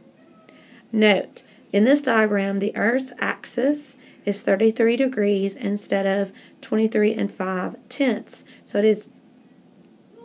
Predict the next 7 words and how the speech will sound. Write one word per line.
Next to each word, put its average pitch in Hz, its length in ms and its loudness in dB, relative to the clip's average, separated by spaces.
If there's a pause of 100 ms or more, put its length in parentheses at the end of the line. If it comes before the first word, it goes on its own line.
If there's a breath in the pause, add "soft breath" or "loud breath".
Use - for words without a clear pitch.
(300)
so 226 340 2
as 196 320 -2
to 214 160 -2
better 196 400 0
illustrate 202 520 -4
the 196 80 0
effect. 196 500 -2